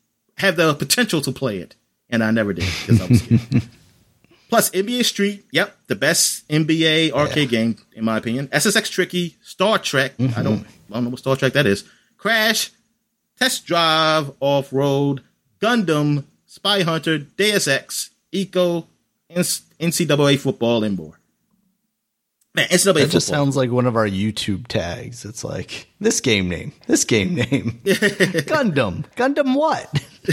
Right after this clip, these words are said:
Speaker 2: <laughs>
Speaker 1: Yeah, exactly. All right. So our next magazine is Game Pro. And on this cover is Soul Reaver and Blood Omen two
Speaker 2: Man.
Speaker 1: for the P S two. These are the games that
Speaker 2: Bring
Speaker 1: I think
Speaker 2: 'em
Speaker 1: me and
Speaker 2: back.
Speaker 1: you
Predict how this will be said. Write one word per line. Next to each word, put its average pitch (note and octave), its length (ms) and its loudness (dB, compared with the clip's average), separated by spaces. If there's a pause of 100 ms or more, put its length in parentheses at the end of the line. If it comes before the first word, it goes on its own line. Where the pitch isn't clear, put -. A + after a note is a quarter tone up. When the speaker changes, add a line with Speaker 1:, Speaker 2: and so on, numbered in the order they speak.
Speaker 2:
<laughs> - 20 2
Speaker 1:
Yeah, D#3+ 420 0
exactly. C3+ 440 -4 (1080)
All G#3 120 2
right. C#3+ 340 2 (340)
So F#3 220 2
our F#3 80 4
next G3 240 0
magazine F3+ 400 2
is D3 140 2
Game G3+ 440 2
Pro. C3+ 560 0 (840)
And C#3 120 -4
on E3 60 0
this G#3 140 2
cover E3+ 320 0
is E3 340 0
Soul C4+ 540 0
Reaver B3+ 500 0 (100)
and C#4+ 440 0
Blood G#3 240 0
Omen F3+ 280 2
two B2+ 420 0 (340)
Speaker 2:
Man. - 420 2
Speaker 1:
for - 80 4
the F#3+ 60 0
P E3+ 220 0
S C#3 160 2
two. G#2+ 400 0 (580)
These F3+ 180 -2
are F#3+ 60 4
the F3+ 100 2
games E3+ 400 0
that E3 200 2
Speaker 2:
Bring A2 100 2
Speaker 1:
I - 0 -
think - 20 6
Speaker 2:
'em A#2+ 100 4
Speaker 1:
me B2 80 6
and C#3 180 6
Speaker 2:
back. - 20 -4
Speaker 1:
you F#3 180 2